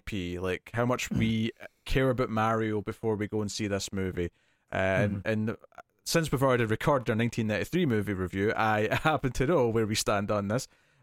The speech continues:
Speaker 1: But David, what is your history
Speaker 2: Yes.
Speaker 1: with Super Mario Brothers?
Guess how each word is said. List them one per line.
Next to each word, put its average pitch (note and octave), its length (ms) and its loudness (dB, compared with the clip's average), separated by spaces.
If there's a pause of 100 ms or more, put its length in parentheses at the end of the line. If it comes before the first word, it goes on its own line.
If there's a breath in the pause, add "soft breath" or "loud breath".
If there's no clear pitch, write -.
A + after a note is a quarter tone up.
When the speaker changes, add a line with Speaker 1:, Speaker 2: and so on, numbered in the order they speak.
Speaker 1:
But E3+ 120 4
David, F#3 440 2
what E3 180 2
is - 80 0
your F3 100 2
history E3+ 380 4
Speaker 2:
Yes. - 80 0
Speaker 1:
with A#2 180 -4
Super - 280 -6
Mario C3+ 260 2
Brothers? D#2+ 540 -4